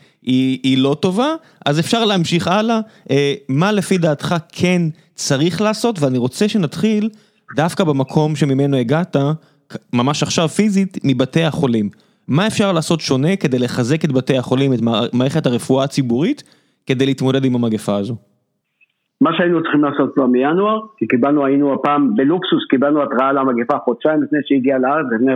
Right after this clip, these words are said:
Speaker 2: שהראשון נחת בארץ. אני עוד התראיינתי בפברואר, כשהיה דיאמונד פרינ-, פרינסס, אם אתה זוכר, את האונייה ביפן,
Speaker 1: מהמם.
Speaker 2: כן? וזה עוד לא היה, עוד לא היה רמז בכלל שמגיע לפה ב-, מישהו בארץ.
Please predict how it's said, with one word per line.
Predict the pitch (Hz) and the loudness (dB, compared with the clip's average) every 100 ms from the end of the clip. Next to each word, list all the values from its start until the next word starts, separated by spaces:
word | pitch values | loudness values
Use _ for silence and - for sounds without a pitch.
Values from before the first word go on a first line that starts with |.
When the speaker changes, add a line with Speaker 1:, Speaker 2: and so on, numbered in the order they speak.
| 127 | 0
Speaker 2:
שהראשון | - 123 - - - 120 - 135 | -2 -2 -4 -10 -2 0 2 0
נחת | 117 131 131 | 0 -2 0
בארץ. | - 139 170 | 0 0 0
אני | 139 | 0
עוד | 135 | 2
התראיינתי | 127 117 127 147 165 160 139 - - - | 0 0 0 0 0 0 -2 -6 -14 -4
בפברואר, | - 147 165 185 175 156 - | 0 0 0 2 2 0 0
כשהיה | 147 131 131 120 120 135 131 | 0 2 2 0 0 0 0
דיאמונד | 147 147 151 | 0 2 0
פרינ-, | - 131 147 165 - | 0 -2 0 -2 0
פרינסס, | 175 185 185 | 0 0 0
אם | 175 | 0
אתה | 165 165 | 0 0
זוכר, | 170 175 | 0 -2
את | 175 | -2
האונייה | 156 160 170 | 0 0 0
ביפן, | 156 160 147 180 208 233 | 0 -2 0 0 0 -2
Speaker 1:
מהמם. | 143 127 185 - _ | -2 -2 -2 -4 _
Speaker 2:
כן? | - 175 233 226 - _ _ _ _ - | 0 0 0 -4 -14 _ _ _ _ -4
וזה | 110 110 135 | -2 0 0
עוד | 139 | 2
לא | 156 | 2
היה, | 151 | 2
עוד | 139 131 127 | 0 0 2
לא | 127 | 0
היה | 147 | 0
רמז | 131 160 175 147 | 0 0 0 -2
בכלל | 156 | -2
שמגיע | 139 143 135 147 | 0 0 2 2
לפה | 147 - 143 | 0 0 0
ב-, | 147 127 | 2 2
מישהו | 139 135 143 | 2 2 0
בארץ. | 127 135 180 220 | 2 2 0 -2